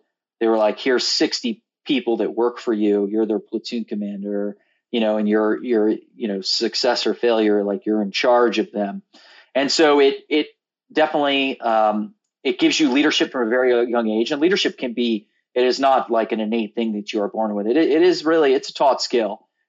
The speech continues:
right? It can absolutely a hundred percent be a taught skill, and it is a taught skill. And the Marine Corps teaches that starting at, you know, twenty-one, twenty-two years old, where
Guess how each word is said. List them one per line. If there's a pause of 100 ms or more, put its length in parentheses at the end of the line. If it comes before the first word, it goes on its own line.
(120)
right?
It
can
absolutely
a
hundred
percent
be
a
taught
skill, (340)
and
it
is
a
taught
skill.
And
the
Marine
Corps
teaches
that
starting
at,
you
know,
twenty-one,
twenty-two
years
old, (640)
where